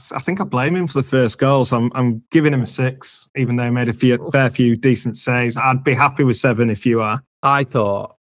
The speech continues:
Speaker 2: on reflection, like, he saved quite a few in the, what could have, he could have made a mess of some of them in the second half. Like, you think of the goal that Pirro tapped in, like,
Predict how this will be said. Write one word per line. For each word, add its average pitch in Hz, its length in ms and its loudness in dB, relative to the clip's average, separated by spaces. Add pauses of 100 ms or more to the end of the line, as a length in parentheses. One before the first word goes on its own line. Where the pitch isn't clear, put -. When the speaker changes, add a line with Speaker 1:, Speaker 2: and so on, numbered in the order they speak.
(240)
Speaker 2:
on 117 160 -2
reflection, 107 540 -6
like, 95 180 -4
he 113 80 -10
saved 107 300 -2
quite 98 220 -4
a - 40 -12
few 98 400 -2 (240)
in 98 180 -2
the, 92 380 -4 (220)
what 156 260 2 (180)
could 139 180 4
have, 113 140 0
he 120 120 -2
could - 180 2
have 127 80 0
made 113 160 2
a 104 40 0
mess 107 260 -2
of 104 80 -4
some 104 160 -4
of 98 60 -2
them 98 120 -4
in 95 60 -4
the 92 60 -4
second - 300 -4
half. 98 140 -6
Like, 107 140 2
you 107 60 -2
think 117 180 2
of 110 100 2
the 98 160 2 (120)
goal 101 260 4
that - 180 -4
Pirro 104 320 2
tapped - 380 -6
in, 90 180 -2 (340)
like, 92 320 -4